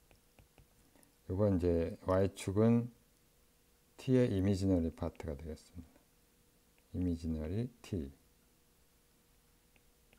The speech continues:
자, 근데 요게 그 이제 우리가 여기 있는 거예요.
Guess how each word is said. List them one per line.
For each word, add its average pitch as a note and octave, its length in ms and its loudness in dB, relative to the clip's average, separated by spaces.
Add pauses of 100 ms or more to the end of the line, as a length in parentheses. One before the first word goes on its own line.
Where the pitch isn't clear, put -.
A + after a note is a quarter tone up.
(1040)
자, F#2+ 140 -2
근데 G#2+ 320 6
요게 A2+ 440 8 (540)
그 E2+ 800 0 (840)
이제 F#2 120 -2
우리가 F#2 240 4
여기 F2 220 4
있는 E2 240 2
거예요. C#2+ 400 -8